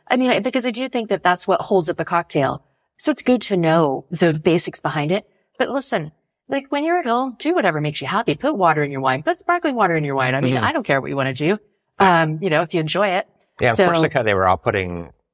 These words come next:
Speaker 2: ice in their red wine, and they're like, "It's too hot."
Speaker 1: Yeah.
Speaker 2: And people say, French people would never do that to wine.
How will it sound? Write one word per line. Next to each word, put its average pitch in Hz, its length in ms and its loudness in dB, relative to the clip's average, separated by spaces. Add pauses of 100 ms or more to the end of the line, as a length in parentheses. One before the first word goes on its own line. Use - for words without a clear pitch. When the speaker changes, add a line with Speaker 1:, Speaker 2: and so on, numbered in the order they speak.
(120)
Speaker 2:
ice 98 280 -2
in 92 120 -6
their 85 160 -4
red 82 180 0
wine, 101 380 -4
and 85 100 -6
they're 87 100 -2
like, 90 140 2
"It's - 140 -10
too - 140 -8
hot." - 320 -2 (200)
Speaker 1:
Yeah. 262 160 4 (240)
Speaker 2:
And 90 120 -4
people - 240 -2
say, 80 140 0
French 156 280 -2
people 147 220 -4
would 90 140 -2
never 120 220 2
do 104 140 -4
that 80 220 0
to - 100 -10
wine. 76 460 -4